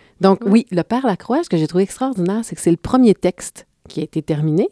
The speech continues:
Speaker 1: évidemment, parce que ça a été un témoignage. Sauf que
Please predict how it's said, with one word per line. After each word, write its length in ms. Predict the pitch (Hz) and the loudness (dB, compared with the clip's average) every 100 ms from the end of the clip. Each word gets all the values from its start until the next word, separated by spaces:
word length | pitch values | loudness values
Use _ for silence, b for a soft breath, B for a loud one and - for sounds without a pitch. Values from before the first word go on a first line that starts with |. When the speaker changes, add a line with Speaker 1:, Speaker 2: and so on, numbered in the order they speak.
| _ | _
Speaker 1:
évidemment, 400 | 147 135 143 156 330 | -10 -6 -6 -4 -6
parce 160 | 165 - | -10 -8
que 40 | |
ça 40 | 131 | -8
a 40 | |
été 120 | - | -6
un 80 | 147 | -6
témoignage. 800 | 147 139 139 143 196 269 269 - b b b b b b | -4 -4 -4 -4 -6 -8 -10 -14 b b b b b b
Sauf 460 | - - 247 233 - | -8 2 4 4 -2
que 220 | - 208 | 0 2